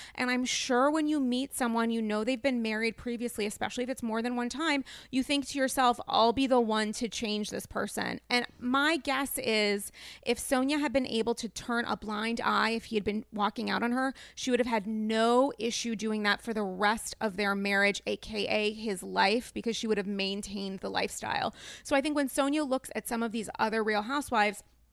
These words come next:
Cameron Rescott, which you mentioned, is an excellent example. Definitely L V P. She thinks that either she's still maintaining that lifestyle or that she'll return to it or that she had it at one point. And I think she did in the sense that she was definitely going to galas.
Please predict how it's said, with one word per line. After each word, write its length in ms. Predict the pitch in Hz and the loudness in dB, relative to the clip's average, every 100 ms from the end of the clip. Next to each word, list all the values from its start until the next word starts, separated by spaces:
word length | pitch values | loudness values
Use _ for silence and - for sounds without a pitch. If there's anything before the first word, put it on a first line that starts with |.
| _ _ _ - | _ _ _ -12
Cameron 360 | - 240 240 240 | -2 0 2 2
Rescott, 460 | 220 220 254 240 | 2 2 2 2
which 160 | 233 - | 2 0
you 60 | 220 | 0
mentioned, 320 | 208 226 214 | 0 0 0
is 100 | 196 | -2
an 100 | 202 - | -4 -4
excellent 480 | 208 - 220 202 | -4 -4 -4 -2
example. 600 | 202 190 202 190 214 214 | -4 -4 -4 0 2 2
Definitely 500 | 208 220 208 220 233 | 2 0 0 -2 -4
L 160 | - 208 | -2 -4
V 140 | 202 | -6
P. 340 | - - 240 220 - - - | -8 -6 -6 -6 -10 -16 -10
She 260 | - 277 | -4 -2
thinks 280 | 254 285 294 | -2 -2 -2
that 120 | 320 - | -4 -4
either 260 | 247 247 233 | -2 0 0
she's 240 | - 226 | 0 -4
still 220 | - 262 | -2 0
maintaining 520 | 247 220 - 233 247 254 | 0 -2 -4 -2 -2 -2
that 140 | 254 | -2
lifestyle 520 | 254 262 - 262 262 | -2 -2 0 0 2
or 140 | - 220 | 0 0
that 160 | 220 | -2
she'll 180 | - 220 | -2 -4
return 500 | 196 214 - 240 254 | -2 -4 -4 -2 -2
to 200 | 247 254 | -2 2
it 140 | 247 233 - | 2 2 2
or 160 | 240 | 2
that 160 | 247 240 | 2 -2
she 180 | - 214 | -6 -8
had 380 | - 226 226 | -4 2 2
it 140 | 202 190 | 2 0
at 140 | 208 202 | -2 -2
one 180 | 208 | -4
point. 380 | 208 233 202 180 - - - | -4 -2 -2 -4 -10 -18 -6
And 140 | 302 330 | -2 0
I 100 | 330 | 0
think 180 | 440 | -4
she 240 | - - 294 | -4 -2 -2
did 400 | 185 240 294 294 | -2 0 2 2
in 140 | 240 | 0
the 100 | 240 | -2
sense 260 | 240 240 240 | -2 -2 -2
that 120 | 220 | -4
she 140 | - | -2
was 160 | 262 254 | -2 0
definitely 360 | 269 269 311 285 | -2 0 0 2
going 200 | 254 233 | 2 0
to 40 | |
galas. 460 | 220 202 208 208 | 0 4 4 4